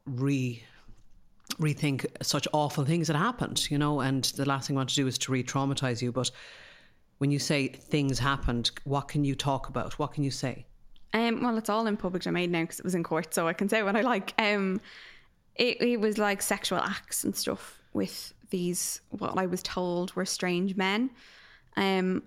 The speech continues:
Speaker 2: at some point there was two men. Um,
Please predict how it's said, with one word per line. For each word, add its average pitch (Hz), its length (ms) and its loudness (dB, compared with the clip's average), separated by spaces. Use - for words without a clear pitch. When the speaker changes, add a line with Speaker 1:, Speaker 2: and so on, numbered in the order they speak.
Speaker 2:
at 185 260 2
some 196 300 2
point 185 320 -2
there 180 100 0
was 180 200 -2
two 233 340 0
men. 233 400 0
Um, 185 720 2